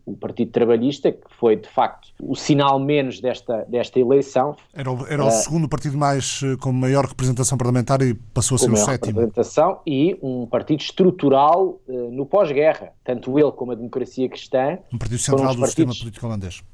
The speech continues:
Speaker 1: centrais do sistema político. O partido do senhor Rutte é um partido que chegou ao poder recentemente. De qualquer das maneiras, não acredito que, tendo sido penalizado desta maneira, que os trabalhistas se sintam tentados a regressar a um governo onde não têm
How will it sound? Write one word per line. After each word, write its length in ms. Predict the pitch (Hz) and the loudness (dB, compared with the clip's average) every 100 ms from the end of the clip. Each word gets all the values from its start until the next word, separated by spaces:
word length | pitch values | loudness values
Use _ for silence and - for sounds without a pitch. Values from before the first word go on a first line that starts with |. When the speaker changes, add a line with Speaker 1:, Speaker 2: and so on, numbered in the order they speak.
| - | -12
Speaker 1:
centrais 640 | - 156 131 139 143 143 | 0 0 2 2 2 2
do 80 | 131 | -2
sistema 340 | - - 120 113 | -10 -6 -4 -6
político. 480 | - 92 - - | -10 -12 -12 -8
O 20 | 104 | -4
partido 280 | 127 135 | -2 -2
do 80 | - | -2
senhor 260 | - 127 117 | -4 -2 0
Rutte 280 | 123 156 170 | 2 2 2
é 40 | |
um 80 | 139 | 0
partido 480 | 135 120 - 135 - | 0 -2 -2 -6 -6
que 100 | - | -16
chegou 380 | - 120 127 | -10 -2 2
ao 80 | 127 | 2
poder 320 | - 117 131 | 0 0 0
recentemente. 920 | 139 156 147 - 139 143 143 123 92 _ - | 0 -4 -4 0 0 0 -2 -2 -4 _ -8
De 80 | |
qualquer 280 | - 135 147 | -2 0 2
das 160 | 135 117 | 0 -2
maneiras, 640 | 135 127 143 156 160 - 151 | -2 0 2 2 0 -2 0
não 180 | 151 | 2
acredito 560 | 147 147 135 156 151 - | 2 2 4 2 2 -4
que, 320 | 139 143 147 - - | 2 4 2 -4 0
tendo 200 | 139 123 | 0 0
sido 200 | - 113 | -2 -4
penalizado 540 | 131 127 123 113 113 | -2 0 2 2 2
desta 260 | 120 113 117 | 0 -4 -4
maneira, 360 | 110 110 123 123 | -4 -2 0 -2
que 100 | 117 | -2
os 80 | |
trabalhistas 640 | - 120 107 120 117 120 - | 0 4 4 0 -4 -6 -4
se 60 | |
sintam 280 | 131 120 117 | -4 -2 0
tentados 560 | 139 123 113 120 117 117 | 2 0 2 2 2 -4
a 60 | |
regressar 440 | 101 107 101 113 117 | -4 -8 -2 0 0
a 60 | |
um 80 | 117 | -2
governo 420 | 101 98 127 131 | -4 0 2 2
onde 120 | 120 | 0
não 100 | 117 | -2
têm 300 | 113 123 123 | 0 -2 -2